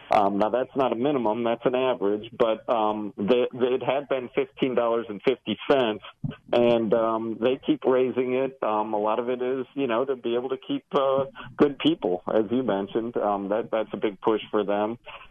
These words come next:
And, um, you know, they've, they've come under fire for halting their, um, hazard pay that they did for a few months last year. Most grocery stores kinda did the same. They paid it for a while and, and halted it.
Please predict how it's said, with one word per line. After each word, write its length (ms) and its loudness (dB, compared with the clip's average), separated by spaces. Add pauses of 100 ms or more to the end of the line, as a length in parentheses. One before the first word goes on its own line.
And, 420 4
um, 320 2
you 120 2
know, 120 0
they've, 280 -2
they've 200 0
come 140 0
under 180 0 (120)
fire 340 0 (100)
for 180 0
halting 600 -2
their, 460 2
um, 380 -2 (240)
hazard 480 2
pay 400 2
that 180 -4
they 140 0
did 400 -2
for 260 2
a 60 -8
few 180 -2
months 320 -4
last 340 2 (120)
year. 340 2 (320)
Most 320 4
grocery 400 -2
stores 240 2 (100)
kinda 180 0
did 200 -2
the 180 -6
same. 440 -4
They 140 -2
paid 320 0
it 140 -6
for 120 6
a 40 2
while 440 2
and, 280 -4 (100)
and 180 -2
halted 420 0
it. 240 0